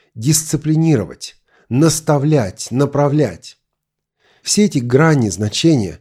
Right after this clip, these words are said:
есть у слова «пасти». И вот это служение должно исполняться из позитивных побуждений. Но есть также и предупреждение. Это служение должно быть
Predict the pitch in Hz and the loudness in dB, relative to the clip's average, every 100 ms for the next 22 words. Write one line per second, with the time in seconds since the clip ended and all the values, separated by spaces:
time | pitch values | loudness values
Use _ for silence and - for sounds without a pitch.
0 | _ 107 123 117 - - 104 - 110 101 | _ -4 -2 -2 -4 -10 -10 -2 -2 -2
1 | - 110 - - 110 80 _ _ _ _ | -2 -4 -4 -6 -10 -16 _ _ _ _
2 | _ _ _ _ _ _ - 80 82 - | _ _ _ _ _ _ -12 -10 -10 -14
3 | - - 110 90 - 107 135 208 185 147 | -14 -8 -6 -6 -6 0 4 4 4 2
4 | - - - - 220 - 135 143 190 185 | -2 -12 -6 2 2 2 0 0 0 -2
5 | 165 - - _ - 175 143 - _ 170 | -2 -4 -8 _ -2 -2 -2 -8 _ 2
6 | 151 143 - 180 165 165 - - 143 160 | 4 2 -2 0 2 0 -2 -6 -2 -2
7 | 135 147 110 - - _ _ _ _ _ | -2 -2 -2 -4 -20 _ _ _ _ _
8 | _ _ _ 107 147 240 226 - 202 151 | _ _ _ -6 -2 0 -2 -2 -2 0
9 | 147 139 160 160 156 139 147 143 151 135 | -4 -4 -4 -4 -4 -4 -6 -4 -6 -4
10 | 139 95 - _ _ _ _ 107 95 87 | -4 -4 -8 _ _ _ _ -8 -8 -8
11 | - 107 147 185 151 113 110 107 143 131 | -6 0 4 4 4 0 -2 -2 -2 -4